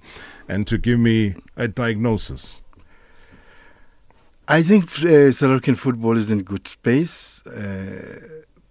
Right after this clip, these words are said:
Speaker 2: as you were saying in, in, in, in the intro, you know,
Speaker 1: Yeah.
Speaker 2: our, our national teams are doing very well, but particularly the junior teams, under seventeen, under twenty, under twenty-three, all, all is going well there.
Speaker 1: Mm.
Speaker 2: Uh, I think Bafana did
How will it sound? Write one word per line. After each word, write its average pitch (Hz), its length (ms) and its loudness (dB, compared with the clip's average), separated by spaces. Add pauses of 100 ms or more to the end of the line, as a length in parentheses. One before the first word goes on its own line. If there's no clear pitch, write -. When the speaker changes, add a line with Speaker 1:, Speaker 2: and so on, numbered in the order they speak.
(240)
Speaker 2:
as 127 180 4
you 120 60 8
were 123 80 8
saying 123 340 6
in, 113 200 2
in, 123 260 0
in, 107 240 -4
in 120 160 0
the 110 100 -2
intro, 110 360 -2
you 104 120 0
know, 117 200 0
Speaker 1:
Yeah. 107 120 -2
Speaker 2:
our, 107 240 -2
our 101 360 -6 (440)
national 110 380 -4
teams 107 380 -4
are 98 80 -6
doing 98 280 -8
very 101 200 -6
well, 135 280 -4
but 101 140 -10 (280)
particularly 95 440 -8
the 95 140 -12
junior 95 320 -6
teams, 101 420 -6
under 104 160 -4
seventeen, 98 580 -4
under 90 280 -8
twenty, 98 500 -8 (720)
under 104 200 -2
twenty-three, 110 680 -2
all, 98 300 -8 (260)
all 110 180 -2
is 87 140 -12
going 107 280 0
well 104 220 0
there. 113 220 2
Speaker 1:
Mm. 78 120 -10 (880)
Speaker 2:
Uh, 104 300 -4
I 120 60 -4
think 170 240 2
Bafana 123 400 2
did 110 160 0